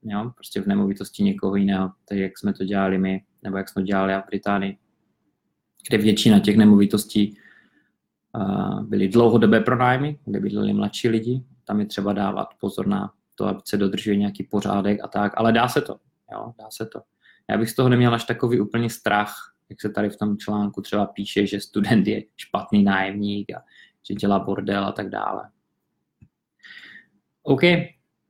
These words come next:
tohle je první vysílání tohohle typu, které zdravím všecky na Instagramu teďka.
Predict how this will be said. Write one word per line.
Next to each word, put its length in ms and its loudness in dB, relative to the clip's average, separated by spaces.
tohle 240 4
je 40 2
první 520 4
vysílání 560 2
tohohle 320 2
typu, 420 -4
které 520 2
zdravím 340 0
všecky 320 -6
na 320 -4
Instagramu 580 2
teďka. 460 -6